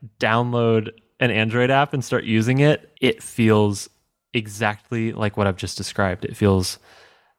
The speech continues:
mathematical and calculated, and it feels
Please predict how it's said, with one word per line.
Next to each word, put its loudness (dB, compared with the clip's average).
mathematical -4
and -14
calculated, 0
and 2
it -4
feels 0